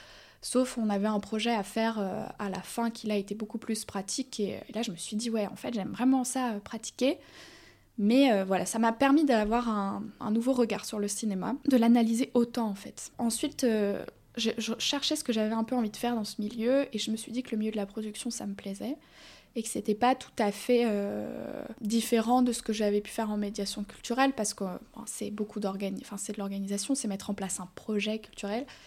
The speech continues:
Là, je me suis dit, avec le cinéma, il y a quelque chose à faire là-dedans. Et, euh, je me suis renseignée sur ce qu'était le métier de, de chargée de production, assistant de production, ben, directeur de production, et je me suis dit, « Ça me plaît bien. » Et, euh, je suis partie, euh, faire un master deux,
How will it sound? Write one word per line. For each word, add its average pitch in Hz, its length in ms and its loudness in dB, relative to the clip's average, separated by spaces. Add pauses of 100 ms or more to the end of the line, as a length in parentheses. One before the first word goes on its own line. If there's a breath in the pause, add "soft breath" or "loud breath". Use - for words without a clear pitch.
(140 loud breath)
Là, 226 60 2
je 220 100 -2
me 196 40 0
suis 202 120 -8
dit, 247 60 -4
avec 247 180 -2
le 202 60 -2
cinéma, 220 420 0
il 247 60 2
y - 20 0
a 208 60 -4
quelque - 180 -8
chose 214 180 -4
à 196 80 -2
faire 202 200 -6
là-dedans. 196 460 -6
Et, 226 220 2
euh, 196 160 0
je 208 80 -2
me 214 60 2
suis 208 160 -2
renseignée 220 340 2
sur - 140 -6
ce - 40 -10
qu'était - 220 -10
le 214 60 -6
métier - 320 -8
de, 214 100 -12 (920 soft breath)
de 196 80 0
chargée 185 320 -4
de - 60 -12
production, 214 800 -4
assistant - 340 -6
de 196 40 -8
production, - 600 -6 (120)
ben, 185 140 -8 (100)
directeur 196 320 -4
de - 60 -12
production, - 320 -2
et 285 40 8
je 240 40 4
me 185 60 -2
suis - 100 -12
dit, « - 80 -6
Ça 269 100 2
me 220 80 2
plaît 226 180 -2
bien. » - 180 -8 (880 loud breath)
Et, 233 260 6
euh, 196 200 0
je 202 60 -4
suis - 220 -4
partie, 208 520 0
euh, 190 100 4
faire 220 340 2
un 190 160 0
master 196 420 0
deux, 208 340 2